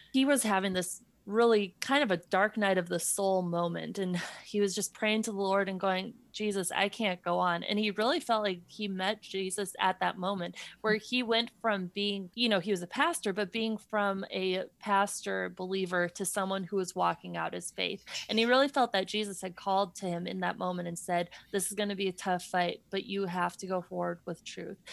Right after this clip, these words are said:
And so as he went forward in these coming years and months that he was fighting for the civil rights,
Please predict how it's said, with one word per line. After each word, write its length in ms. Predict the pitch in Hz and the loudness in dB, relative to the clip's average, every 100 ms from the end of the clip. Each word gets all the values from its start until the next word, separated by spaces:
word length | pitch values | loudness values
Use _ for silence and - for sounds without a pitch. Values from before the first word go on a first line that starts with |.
| - - | -12 0
And 160 | 226 | 2
so 260 | 233 277 247 - | 4 6 6 6
as 260 | 233 277 | 4 2
he 160 | 254 285 | 0 0
went 260 | 262 214 | 0 0
forward 400 | - 233 233 220 | -2 0 2 2
in 120 | 208 196 | 2 0
these 240 | 190 180 | -4 -6
coming 540 | - 214 208 196 196 - - | -6 -4 -2 -4 -8 -12 -12
years 420 | 196 233 233 196 | 0 4 4 4
and 120 | 196 | -2
months 280 | 196 208 214 | 0 0 0
that 160 | - 180 | -4 -4
he 100 | 208 | -4
was 140 | 190 | -4
fighting 340 | - 208 214 214 | -2 -2 -2 -4
for 140 | 208 | -6
the 80 | 185 | -6
civil 340 | 170 202 190 185 | -6 -6 -6 -6
rights, 400 | 196 190 190 | -4 -4 -6